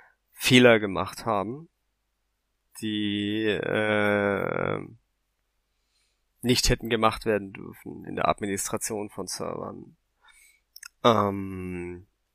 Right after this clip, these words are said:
andererseits hatte man da halt jemanden erreicht, wenn man die Telefonnummer gewählt hat, der halt dann direkt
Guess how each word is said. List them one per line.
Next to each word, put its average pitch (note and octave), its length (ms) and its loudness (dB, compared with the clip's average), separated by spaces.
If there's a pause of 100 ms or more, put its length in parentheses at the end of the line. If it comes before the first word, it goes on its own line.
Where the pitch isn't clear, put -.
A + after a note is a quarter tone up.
(220)
andererseits B2+ 1000 4
hatte A#2 280 0
man A2+ 240 0
da G#2+ 260 6
halt A2 460 0 (680)
jemanden G#2+ 420 2
erreicht, A2 560 4
wenn F#2+ 100 -8
man F#2+ 340 -8
die G#2 80 -4
Telefonnummer G#2+ 600 -2
gewählt F2+ 380 -2
hat, B2+ 340 -6 (640)
der G2+ 160 6
halt G2+ 200 0
dann G#2 200 2
direkt - 580 0